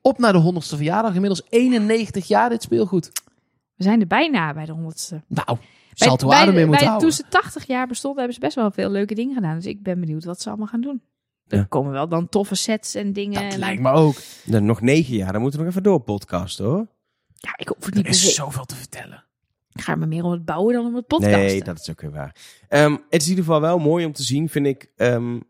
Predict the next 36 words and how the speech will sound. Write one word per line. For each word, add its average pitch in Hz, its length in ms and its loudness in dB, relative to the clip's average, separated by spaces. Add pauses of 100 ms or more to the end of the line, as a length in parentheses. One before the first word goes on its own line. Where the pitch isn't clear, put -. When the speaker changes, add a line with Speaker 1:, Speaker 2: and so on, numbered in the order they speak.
(100)
Speaker 3:
dat 113 340 -2
die 113 240 -4
geschiedenis 139 540 -2
van 117 160 -2
Lego, 127 540 0 (320)
dat 123 220 0
die 117 120 -4
toch 143 180 -2
gekenmerkt 139 600 -2
wordt - 200 -8
uiteindelijk 120 640 -2
door, 110 300 -2 (380)
door 101 420 -2 (340)
gewoon 110 260 0
een 101 160 -4
heel 131 360 0
goed 131 420 0
en 113 140 -8 (100)
kernachtig 120 680 -4
idee. 107 600 -2
En 113 140 -4
dat 113 260 -4 (140)
zolang 120 480 0
je, 107 160 -2 (360)
zolang 107 400 0
je 104 100 -4
dat 110 220 -2
idee 135 340 0
volgt, 123 460 0
zolang, 113 320 -4
zodra 113 300 -6
ze 117 80 -6
daarmee 117 300 -2
begonnen 117 340 -6
in - 80 -8
verdiepte, 110 560 -2